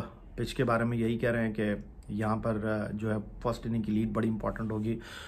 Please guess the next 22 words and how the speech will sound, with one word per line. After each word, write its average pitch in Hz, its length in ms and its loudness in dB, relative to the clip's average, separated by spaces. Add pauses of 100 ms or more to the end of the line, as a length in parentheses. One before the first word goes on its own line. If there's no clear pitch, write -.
(180)
और 110 180 4
कुछ - 280 0
खबरें 120 280 4
ऐसी 113 180 4
भी 127 100 6
आ 127 80 10
रही 117 140 4
हैं 120 80 2
कि 120 100 2
माइट 107 280 2
भी 110 160 0
जनूबी 113 340 2
अफ्रीका, 117 420 2
जिसने 110 300 0
नौ 110 360 2
फास्ट 113 380 0
बॉलर 110 340 2 (360)
अपने 113 220 0
स्क्वाड 113 260 4
में 113 120 2
रखे 107 200 0
हैं, 104 160 -2